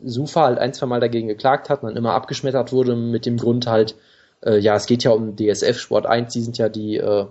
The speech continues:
die Geschädigten, deshalb können nur die klagen. Ich weiß nicht, warum das jetzt vier Jahre gedauert hat, bis das jetzt mal rauskam, aber, äh, ja, keine Ahnung. Es ist alles eine sehr komische Geschichte.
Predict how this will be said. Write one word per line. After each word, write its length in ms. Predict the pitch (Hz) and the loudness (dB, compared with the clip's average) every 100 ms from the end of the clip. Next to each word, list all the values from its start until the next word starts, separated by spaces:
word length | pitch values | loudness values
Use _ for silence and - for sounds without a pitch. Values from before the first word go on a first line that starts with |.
| _ _ _ _ _ _ - | _ _ _ _ _ _ -8
die 200 | 107 101 | -6 -4
Geschädigten, 600 | 127 - 147 147 - 131 | 0 2 4 2 -2 -2
deshalb 280 | 120 - - | -2 -2 -4
können 180 | 131 123 | -4 -4
nur 140 | 110 | -4
die 160 | 131 - | -6 -8
klagen. 480 | - 95 104 143 180 _ _ _ _ _ | -8 -4 -4 -4 -10 _ _ _ _ _
Ich 140 | 131 123 | 0 4
weiß 240 | 165 - | 2 2
nicht, 180 | 190 190 | 2 4
warum 160 | 156 160 | 2 2
das 120 | 151 | -2
jetzt 180 | 139 - | -4 -4
vier 140 | 151 | 0
Jahre 240 | 143 131 | 0 0
gedauert 420 | 123 110 117 143 139 | -2 2 4 4 2
hat, 140 | 127 | -6
bis 120 | 123 | -4
das 180 | 135 117 | -4 -4
jetzt 160 | 113 - | -6 -6
mal 80 | |
rauskam, 560 | 107 127 139 - 120 120 | 0 2 2 -4 -6 -4
aber, 680 | 107 107 104 104 101 98 95 - | 0 2 2 0 -2 -4 -8 -4
äh, 40 | |
ja, 60 | 98 | -4
keine 380 | - - 92 - | -4 -8 -6 -6
Ahnung. 220 | 95 104 | -6 -8
Es 80 | - | -10
ist 120 | 120 | -2
alles 240 | - 101 95 | 0 0 -2
eine 80 | |
sehr 140 | 95 92 | -4 -4
komische 340 | - - - | -6 -12 -10
Geschichte. 440 | - - - - | -12 -12 -12 -14